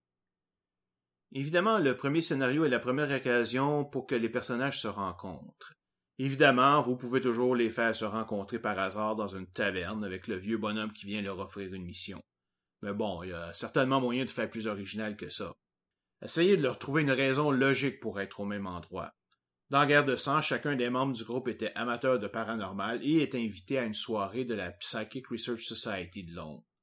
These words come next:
Dans Crépuscule Galactique, ils ont été individuellement conviés à une rencontre en Chine, sous de faux prétextes, par un extraterrestre qui avait pu détecter qu'ils étaient des mages en puissance. Quant à la présentation des personnages, vous pouvez laisser les joueurs les décrire physiquement si vous voulez,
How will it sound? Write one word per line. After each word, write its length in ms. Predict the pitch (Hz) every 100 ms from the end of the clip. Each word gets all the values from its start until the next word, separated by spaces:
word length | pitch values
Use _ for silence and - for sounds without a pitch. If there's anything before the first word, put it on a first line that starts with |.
| _ _ _ _ _ -
Dans 180 | 139 156
Crépuscule 540 | 151 135 120 - 143
Galactique, 480 | 131 123 110 - 123
ils 180 | 117 110
ont 80 | 104
été 200 | 127 -
individuellement 760 | 139 143 123 123 117 123 123 127
conviés 420 | 120 110 110 123
à 60 |
une 120 | 113 110
rencontre 560 | 104 110 - 127 123
en 140 | 117 117
Chine, 420 | - 143 151 151 _ _ _
sous 220 | - -
de 140 | 156 143
faux 180 | - 143
prétextes, 720 | - 113 123 135 - - - _ -
par 180 | 151 139
un 140 | 117
extraterrestre 840 | 123 - 147 135 127 117 104 -
qui 140 | - 110
avait 180 | 101 95
pu 140 | 110
détecter 580 | 104 143 135 113 107 90
qu'ils 220 | 98 92
étaient 200 | 90 104
des 140 | 101
mages 320 | 92 104 107 92
en 100 | 69
puissance. 960 | - 92 92 69 - - - - - _ _ _ _ _ _ _ _ _ _ -
Quant 80 | 160
à 120 | 156
la 120 | 147
présentation 540 | 131 135 143 139 113 151
des 120 | 131
personnages, 640 | 135 123 127 113 117 139 135
vous 100 | 151
pouvez 260 | 139 147
laisser 300 | 147 117 143
les 160 | 131 107
joueurs 280 | 107 127 123
les 140 | 113
décrire 400 | 107 104 123 120
physiquement 480 | 117 104 101 120 117
si 140 | 113
vous 100 | 87
voulez, 400 | 87 95 120 135